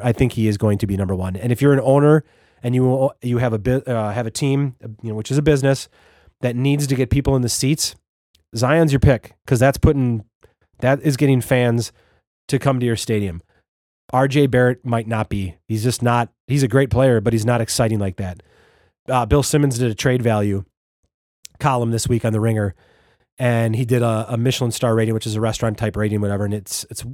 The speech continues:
it's one through three stars, and three stars is you have to go, you know, drop everything, you gotta see this guy. That's Zion. Like, that is Zion, and that's not R J. I don't think a lot of people, "Oh, R J's in town, let's go watch R J." No, I don't, that's Zion, though.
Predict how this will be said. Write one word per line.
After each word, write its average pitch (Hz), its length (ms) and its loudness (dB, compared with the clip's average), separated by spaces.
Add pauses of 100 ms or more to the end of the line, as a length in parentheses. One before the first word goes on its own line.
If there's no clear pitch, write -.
it's 123 140 -8
one 120 200 0
through 113 120 -6
three 107 180 -4
stars, 104 300 -4
and 104 100 -10
three 113 120 -6
stars 113 280 0
is 104 80 0
you 107 80 2
have 113 180 0
to 117 80 -4
go, 104 300 2 (300)
you 123 100 -2
know, 117 60 0
drop 147 260 2
everything, 135 220 0
you 123 60 -2
gotta 120 180 0
see 123 140 -2
this 110 160 -2
guy. 95 260 -6 (260)
That's 196 140 0
Zion. 160 400 2 (100)
Like, 127 140 -2
that 165 140 4
is 160 100 4
Zion, 131 360 2
and 123 80 2
that's 135 180 0
not 135 160 0
R 120 140 2
J. 95 260 -6 (380)
I 131 60 0
don't 160 120 2
think 175 120 4
a - 20 4
lot 170 100 4
of 156 60 0
people, 165 180 4
"Oh, 165 240 4
R 147 140 4
J's 147 180 4
in 131 60 -4
town, 135 140 4
let's 139 120 0
go - 80 0
watch 139 160 2
R 147 80 4
J." 117 160 0
No, 147 120 2
I 135 60 2
don't, 127 100 -4
that's 117 260 2
Zion, 139 260 2
though. 101 140 -2